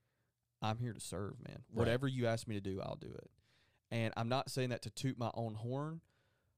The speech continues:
Speaker 1: but I'm saying that because my heart was,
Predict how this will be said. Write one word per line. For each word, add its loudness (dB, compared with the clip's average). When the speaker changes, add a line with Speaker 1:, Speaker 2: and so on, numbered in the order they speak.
Speaker 1:
but 2
I'm 0
saying 0
that -4
because 2
my 2
heart 0
was, 0